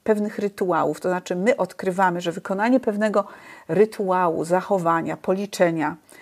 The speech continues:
e, wymienienie jakiejś magicznej liczby albo wypowiedzenie jakiegoś słowa sprawi, że one maleją. Jest to,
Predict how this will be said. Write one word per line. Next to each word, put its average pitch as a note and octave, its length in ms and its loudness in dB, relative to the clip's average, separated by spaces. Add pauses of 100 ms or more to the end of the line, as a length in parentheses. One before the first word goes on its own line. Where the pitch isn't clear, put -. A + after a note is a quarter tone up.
(320)
e, D3+ 840 2
wymienienie F#3 640 0
jakiejś G3 380 -4
magicznej F#3 560 -4
liczby E3 400 -2
albo D#3+ 180 0
wypowiedzenie F#3+ 640 -4
jakiegoś F#3 440 -4
słowa F3 500 -2 (480)
sprawi, A3 520 0
że G3 140 -4
one F#3 280 -2 (140)
maleją. F3+ 520 0
Jest G3 240 -8
to, G3 220 2